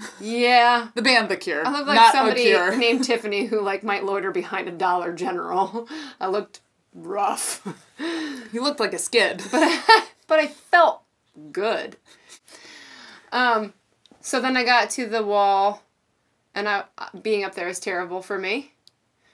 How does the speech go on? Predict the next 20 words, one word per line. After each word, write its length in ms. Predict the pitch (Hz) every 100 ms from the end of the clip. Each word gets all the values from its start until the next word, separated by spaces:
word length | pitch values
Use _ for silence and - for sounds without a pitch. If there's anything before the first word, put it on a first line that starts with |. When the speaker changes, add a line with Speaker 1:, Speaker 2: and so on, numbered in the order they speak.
| - -
Speaker 1:
because 800 | 196 - 196 185 185 185 175 -
I'm 400 | 180 180 175 175
terrified 540 | 175 190 170 175 - 196
of 80 | -
heights. 840 | 285 294 - - - - - - _ _ _ _ _
Speaker 2:
It's 160 | 254 262
also 260 | 247 220
just 220 | 180 175 -
kinda 200 | 156 151
sketchy. 520 | - 135 - 139 - _ _ - - - -
Speaker 1:
I 160 | 240 240
do 160 | 185
not 300 | 190 175 175
care 240 | - 180 160
for 240 | 160 156
it 200 | 156 - _ -
at 200 | 196 -
all. 360 | 170 147 170 _ _ _ _ -
Um, 460 | 202 190 170 175 _ _ _ _ _ -
but 280 | 220 185